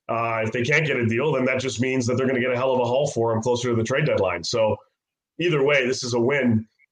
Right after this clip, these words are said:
for kind of almost every party involved here. Um, Bo wants to get his money. Bo's gonna put up points.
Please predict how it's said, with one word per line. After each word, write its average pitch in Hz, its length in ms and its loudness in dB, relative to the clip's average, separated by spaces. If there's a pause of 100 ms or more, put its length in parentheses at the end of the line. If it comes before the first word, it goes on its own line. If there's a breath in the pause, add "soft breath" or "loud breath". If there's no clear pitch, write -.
(200)
for 123 440 2
kind 139 180 -2
of 110 100 0
almost 120 300 2
every 120 220 0
party 120 320 0
involved 120 420 0
here. 104 300 -2 (480 soft breath)
Um, 110 480 2
Bo 131 160 2
wants 135 220 2
to 127 60 -2
get 131 140 0
his 120 140 0
money. 151 320 0 (520)
Bo's 127 220 0
gonna 120 140 0
put 120 120 0
up 113 120 0
points. - 480 -2